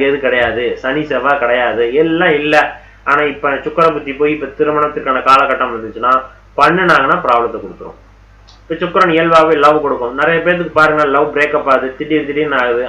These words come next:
அதுவும் கிட்டத்தட்ட தோஷம் தான், தார தோஷம் தான். சரிங்களா? பேர எதை வச்சு சொல்றோம்?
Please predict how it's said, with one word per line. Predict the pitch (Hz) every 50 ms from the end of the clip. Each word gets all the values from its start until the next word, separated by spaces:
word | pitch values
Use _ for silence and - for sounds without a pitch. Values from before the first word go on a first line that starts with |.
| 107 110 117
அதுவும் | 123 - 151 220 269 -
கிட்டத்தட்ட | - - - 240 349 311 269 226
தோஷம் | 220 - 214 208 202 196
தான், | 180 151 - 151
தார | 156 151 147 147 143
தோஷம் | 135 123 143 139 143 147
தான். | 143 123 - - - - - - -
சரிங்களா? | 123 143 156 175 170 - - -
பேர | 127 139 160 180 175 156
எதை | 151 165
வச்சு | 156 - - - - 170
சொல்றோம்? | 160 160 156 165 160 135